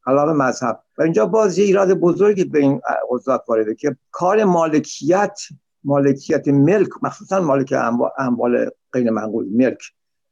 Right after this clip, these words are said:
اصلاً در حوزه قضاوت شرع نیست، در حوزه حقوق مدنی است، یعنی قانون نوشته، نه شرع. حالا باز نقطه ضعف بزرگتر این است که تازه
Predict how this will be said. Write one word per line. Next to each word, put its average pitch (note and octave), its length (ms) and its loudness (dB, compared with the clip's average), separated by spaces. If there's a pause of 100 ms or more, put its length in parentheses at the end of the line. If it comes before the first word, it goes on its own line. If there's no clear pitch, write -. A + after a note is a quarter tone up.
(280)
اصلاً G#3 380 0
در D3+ 160 0
حوزه C#3 420 2
قضاوت C3 560 -2 (640)
شرع E3 340 -2
نیست، B2+ 420 -2
در C#3 120 -2
حوزه D3 540 0 (460)
حقوق D3+ 320 2
مدنی B2+ 640 4
است، - 240 -6 (300)
یعنی B2+ 160 0
قانون C3 360 2
نوشته، C3 680 0 (420)
نه C3+ 220 2
شرع. B2+ 480 -4 (340)
حالا D#3 220 0
باز D3+ 380 -2
نقطه C#3+ 320 0
ضعف C3+ 240 -2
بزرگتر B2 460 0
این D3+ 100 0
است D3 220 -2
که D#3+ 120 -2
تازه C#3+ 320 -2